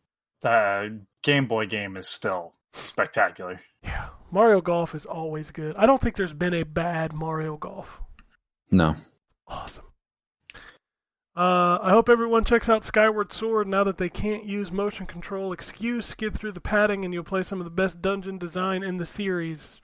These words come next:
Speaker 1: The motion control was never my problem with that game.
Speaker 2: Nope.
Speaker 1: I played
Speaker 3: It
Speaker 1: through Twilight Princess with motion control, and that motion control sucked.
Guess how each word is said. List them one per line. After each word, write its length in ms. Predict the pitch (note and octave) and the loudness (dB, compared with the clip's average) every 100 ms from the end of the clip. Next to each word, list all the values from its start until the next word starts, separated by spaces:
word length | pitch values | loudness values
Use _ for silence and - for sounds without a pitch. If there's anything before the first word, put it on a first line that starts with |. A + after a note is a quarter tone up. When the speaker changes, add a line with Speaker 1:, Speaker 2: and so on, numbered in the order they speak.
| - - - - - - - - _ _ _ _ _ _ | -16 -14 -12 -14 -16 -20 -20 -20 _ _ _ _ _ _
Speaker 1:
The 60 | A#2 | 0
motion 360 | C3 C3 - | 2 2 0
control 280 | A#2 - B2+ | -8 0 0
was 160 | G#2+ G#2 | 0 0
never 220 | B2 G#2+ | 0 0
my 140 | G#2+ G#2 | 0 2
problem 420 | A2+ G2+ G#2+ G#2+ | 4 4 2 -6
with 140 | G#2 | -2
that 180 | A2+ G#2+ | 0 0
game. 280 | A2+ G#2+ - _ | 0 -4 -6 _
Speaker 2:
Nope. 320 | G3+ G3 G#3 _ _ _ _ _ _ _ | 2 2 2 _ _ _ _ _ _ _
Speaker 1:
I 100 | C3 | 2
played 280 | D3 D#3+ C#3+ | 4 4 4
Speaker 3:
It 60 | - | 2
Speaker 1:
through 100 | C#3+ | -2
Twilight 340 | - B2+ A#2+ | 2 2 2
Princess 400 | - B2 A#2+ A2+ | -2 -2 -4 -6
with 120 | A2+ | -6
motion 320 | B2 A#2 - B2 | -4 -4 -4 -12
control, 340 | - C3 A2 | -4 -2 0
and 80 | G#2 | 0
that 160 | A#2+ | -2
motion 260 | A#2+ A#2+ - - | -2 -8 -10 -16
control 200 | - - | -16 -10
sucked. 920 | - - C#3 F3+ A3 - - - | -6 0 8 10 10 6 -6 -20